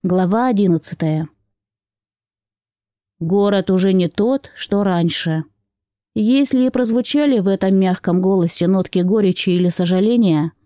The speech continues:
то, видимо, требовалась сверхчувствительность вампира, чтобы их услышать. Подрагивал и покачивался закрытый кэп. Держась за свисающий с потолка ремень, Эшер чувствовал сквозь рукав холодок стекла.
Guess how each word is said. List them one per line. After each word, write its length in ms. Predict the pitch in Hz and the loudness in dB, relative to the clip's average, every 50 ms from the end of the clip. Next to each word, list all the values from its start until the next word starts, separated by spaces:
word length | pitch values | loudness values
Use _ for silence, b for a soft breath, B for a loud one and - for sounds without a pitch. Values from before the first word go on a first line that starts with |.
| _ _ _ - | _ _ _ -4
то, 240 | - 262 285 302 294 | -2 0 2 2 0
видимо, 580 | 262 226 254 254 220 269 262 247 233 233 233 - _ _ _ _ | 0 0 0 0 2 2 2 2 2 0 -4 -6 _ _ _ _
требовалась 720 | - 214 214 240 254 262 233 247 226 233 226 220 220 - | -2 0 2 2 2 2 0 0 0 0 0 0 0 -2
сверхчувствительность 1040 | - - 208 233 220 - - - 220 196 - - 202 214 - 202 196 185 175 - - | -2 -2 0 0 0 -2 -2 -2 -4 -4 -2 0 -2 0 0 2 2 2 0 -2 -2
вампира, 640 | 180 180 180 190 185 - 247 269 247 202 156 151 156 _ _ - | -2 0 2 2 0 0 0 0 0 0 -2 -2 -4 _ _ -14
чтобы 500 | - - - 247 269 294 240 220 208 185 | -12 -6 -2 0 0 0 2 2 0 2
их 220 | 185 208 208 - | 2 0 0 0
услышать. 680 | 190 185 - 185 180 170 156 - - 160 156 - - _ _ _ _ _ _ _ _ _ _ _ _ - | -2 -2 0 0 0 0 -2 -2 -2 -4 -4 -6 -10 _ _ _ _ _ _ _ _ _ _ _ _ -4
Подрагивал 720 | 220 208 202 - - 233 247 262 226 262 233 233 226 220 | -2 0 0 0 0 0 0 0 0 0 0 0 0 -2
и 180 | 220 - - - | -4 -4 -6 -4
покачивался 800 | - 214 208 - 247 254 269 - - 240 240 233 214 - 214 196 | -2 -2 -2 -2 -2 -2 -2 -2 -2 -2 -2 -2 -2 -2 -2 0
закрытый 540 | 185 180 - - 196 190 185 - 190 185 | 0 -2 -2 0 -2 -2 0 0 0 -2
кэп. 400 | 180 - - 170 160 156 - - - _ _ _ _ _ _ _ _ _ _ - | -2 -2 -2 -2 -2 -2 -4 -6 -20 _ _ _ _ _ _ _ _ _ _ -4
Держась 560 | 180 226 226 233 233 208 254 254 254 233 202 | -2 0 0 2 0 0 0 0 2 0 0
за 200 | 196 220 233 220 | 0 0 0 0
свисающий 720 | 214 - - 220 214 - - 247 233 220 214 - - 202 190 | -2 -2 -2 -2 -2 -2 -2 0 0 0 0 0 -2 -4 -4
с 100 | - - | -4 -4
потолка 500 | - 196 - 190 196 196 - 208 196 185 | -6 -2 -2 0 -2 0 0 0 0 0
ремень, 460 | 185 175 185 208 226 240 247 240 - _ _ _ _ _ _ - | 2 2 2 2 2 2 2 0 -2 _ _ _ _ _ _ -2
Эшер 400 | - 254 269 254 - 240 220 208 | 0 0 0 0 0 -2 -2 -2
чувствовал 680 | - - 269 277 277 - - 214 190 180 180 170 180 | -4 -2 0 0 0 0 0 -2 0 0 2 0 0
сквозь 400 | - - - 208 220 202 196 - | -2 -4 -2 0 0 0 2 0
рукав 440 | 196 185 185 - - 240 262 254 - | 0 0 0 0 -2 -2 -2 -2 -6
холодок 520 | - - 214 190 175 170 170 196 208 - | -6 -4 -2 0 0 0 0 0 -2 -2
стекла. 580 | - - - 190 185 - 180 170 165 165 156 | -4 -6 -4 -4 -4 -2 -2 -2 0 0 -2